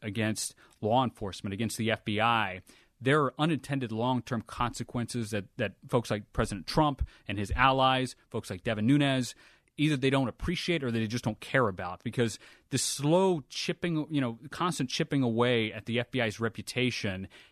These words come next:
is going to cause long-term consequences for public safety. And what I mean by that, if you go back to what we were just talking about, when an F B I agent stands in front of someone and is asking for assistance, their willingness to help the F B I is directly correlated with their view of the agency.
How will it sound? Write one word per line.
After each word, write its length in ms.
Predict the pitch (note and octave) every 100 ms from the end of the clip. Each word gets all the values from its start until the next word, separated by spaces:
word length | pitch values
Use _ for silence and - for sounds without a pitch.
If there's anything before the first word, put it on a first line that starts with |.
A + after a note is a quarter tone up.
| _ D3+
is 440 | D#3 F3 D#3+ -
going 280 | - C#3+ C3
to 80 | -
cause 380 | - C3 G#2+
long-term 340 | A#2+ A#2+ A2 A2
consequences 720 | - G#2+ - - G#2 - G2+
for 120 | -
public 300 | - G#2+ G2
safety. 360 | - A2 F#2+ G#2
And 80 | G#2+
what 80 | B2+
I 60 |
mean 180 | C3+ D#3+
by 120 | A2
that, 80 | G#2+
if 80 | A2
you 60 |
go 120 | A#2 A#2+
back 180 | B2 -
to 60 |
what 120 | B2
we 60 | A2+
were 40 |
just 140 | G#2 -
talking 220 | A#2+ A2
about, 180 | F#2 F#2
when 200 | A#2 G#2+ - - -
an 80 |
F 120 | C3+ -
B 100 | D3+
I 60 |
agent 240 | C#3 B2+ -
stands 340 | C3+ C3+ B2+
in 80 | A#2
front 220 | C3 B2
of 80 | -
someone 500 | B2+ A#2 A#2 A#2 A2 - _
and 100 | A2
is 160 | G2+ A#2 - - -
asking 380 | A#2+ C3 - B2+
for 160 | - A2
assistance, 640 | - D3 C3+ A#2+ G2+ - - - _ -
their 340 | A2+ B2 F3+
willingness 440 | D#3 F3+ E3 D#3 -
to 80 |
help 260 | - C#3+ -
the 140 | D#3
F 120 | D3 -
B 100 | D3+
I 120 | C#3+
is 160 | C3+
directly 480 | A2 G#2+ C3 D#3 C#3
correlated 640 | - - D#3 C3 A#2 A2
with 80 | G#2
their 140 | A2+ G#2
view 180 | A2+
of 80 | G#2+
the 100 | G2+
agency. 500 | G#2 G2+ F#2+ - F2